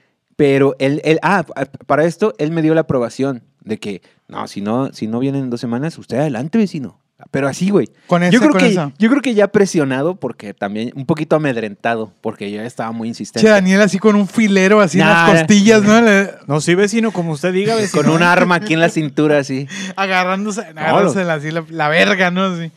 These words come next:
Speaker 1: Nah, y
Speaker 2: "Me
Speaker 1: ya.
Speaker 2: lo voy a coger, vecino."
Speaker 1: No, y ya el, el güey me,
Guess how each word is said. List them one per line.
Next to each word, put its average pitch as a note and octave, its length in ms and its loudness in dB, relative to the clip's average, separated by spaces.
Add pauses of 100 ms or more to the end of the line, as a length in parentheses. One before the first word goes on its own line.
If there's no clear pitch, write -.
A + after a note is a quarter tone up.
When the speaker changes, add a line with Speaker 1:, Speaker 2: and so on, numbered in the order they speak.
Speaker 1:
Nah, A#2+ 380 -4
y A2 180 -12
Speaker 2:
"Me E3 160 -6
Speaker 1:
ya. E3 60 2
Speaker 2:
lo D#3+ 80 2
voy E3 140 4
a G#3+ 80 -4
coger, F3 380 -2
vecino." D#3+ 460 -4 (340)
Speaker 1:
No, A#2+ 240 -6
y A#2 180 -10
ya A#2+ 240 0
el, C3+ 200 0
el A#2 220 -6
güey A#2 180 -4
me, A2+ 500 -8